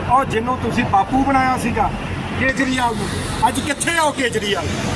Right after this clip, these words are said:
ਅੱਜ ਕਿਉਂ ਨਹੀਂ ਆਇਆ ਹੜ੍ਹਾਂ ਦੇ ਵਿੱਚ? ਅੱਜ ਸਾਡਾ ਘੁੰਮ ਰਿਹਾ ਹੈ, ਅੱਜ ਸਾਡੀ ਲੀਡਰਸ਼ਿਪ ਘੁੰਮ ਰਹੀ ਆ, ਅੱਜ ਲੋਕਾਂ ਦੇ ਦੁੱਖ ਸੁੱਖ ਸੁਣ ਰਹੀ ਆ। ਅੱਜ ਕਿੱਥੇ ਆ ਨਰਿੰਦਰ ਮੋਦੀ? ਅੱਜ ਭਾਜਪਾ ਵਾਲੇ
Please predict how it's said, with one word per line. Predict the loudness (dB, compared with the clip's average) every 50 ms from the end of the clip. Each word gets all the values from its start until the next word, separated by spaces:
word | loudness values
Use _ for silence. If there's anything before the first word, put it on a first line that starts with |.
| -2 0 2 2
ਅੱਜ | 2 2 0
ਕਿਉਂ | -2 0 2 2 2 2
ਨਹੀਂ | 2 2 2
ਆਇਆ | 4 6 6 6
ਹੜ੍ਹਾਂ | 6 4 2 0
ਦੇ | 0 0
ਵਿੱਚ? | 0 0 -2 -2 -4 -4 -2 -2 -2 -2 0 0 2
ਅੱਜ | 2 2
ਸਾਡਾ | 4 4 4 4 4 2 4
ਘੁੰਮ | 2 2 2
ਰਿਹਾ | 2 0 2 0
ਹੈ, | 0 -2 -4 -6 -4 -4 -4 -2 0 0
ਅੱਜ | 0 2
ਸਾਡੀ | 2 2 4 4 2 2
ਲੀਡਰਸ਼ਿਪ | 2 2 0 2 0 -2 0 0 0 -2 -2 -2 -4 -4 -2 -2
ਘੁੰਮ | 0 0 0
ਰਹੀ | 0 0 0 2
ਆ, | 2 0 0 0 -2 -4 -2 -2 -2 0 0 0
ਅੱਜ | 0 -2
ਲੋਕਾਂ | -2 -2 -2 -2 -2 -2 -2 -2 0
ਦੇ | 0 -2 0
ਦੁੱਖ | 0 0 0 2
ਸੁੱਖ | 2 0 0 0
ਸੁਣ | 0 -2 0 0
ਰਹੀ | 0 0 2 2
ਆ। | 0 0 0 -2 -2 -2 -2 -2 -2 0 0
ਅੱਜ | 0 0 0
ਕਿੱਥੇ | -2 -2 -2 2 2 2 4
ਆ | 4 4
ਨਰਿੰਦਰ | 4 4 2 0 2 2 0 0
ਮੋਦੀ? | 2 0 0 0 0 -2 -2 -2 -2 -4 -4 -4 -4 0 0 0
ਅੱਜ | 0 0 0
ਭਾਜਪਾ | 4 4 4 4 4 2 4
ਵਾਲੇ | 4 4 2